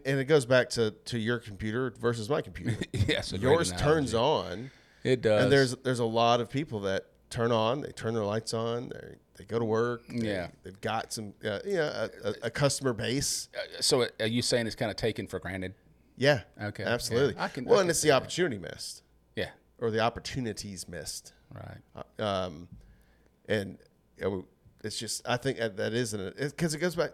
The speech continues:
Speaker 1: like, it's amazing how many people still have websites. Like, I, in, in this day and age, I literally saw a website. I was going to lunch the other day for a restaurant that I could barely read their menu.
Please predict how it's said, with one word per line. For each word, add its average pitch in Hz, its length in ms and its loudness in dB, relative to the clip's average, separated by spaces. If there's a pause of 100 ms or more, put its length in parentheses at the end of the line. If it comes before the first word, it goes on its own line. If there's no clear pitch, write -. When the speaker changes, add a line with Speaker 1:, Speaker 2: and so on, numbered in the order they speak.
Speaker 1:
like, 143 180 -4 (540)
it's 156 140 0
amazing 185 420 4
how 139 100 2
many 139 140 0
people 131 200 -4
still 127 220 -2
have 117 120 -2
websites. 110 580 -2 (360)
Like, - 200 0
I, 165 300 2
in, 139 140 2
in 147 180 2
this 170 220 2
day 131 240 0
and 101 100 0
age, 90 400 -4 (360)
I 117 120 2
literally 117 400 2
saw 110 640 2
a 101 140 0
website. 101 480 -2
I 92 40 -2
was 92 100 -6
going 110 180 0
to 95 80 -4
lunch 107 340 -4
the 82 60 -6
other 78 120 -10
day 92 440 -2 (420)
for 113 120 0
a 90 40 0
restaurant 101 540 -2 (580)
that 110 300 -2 (300)
I 120 80 2
could 139 160 -4
barely 117 240 0
read 104 140 -2
their 92 100 -4
menu. 127 380 -4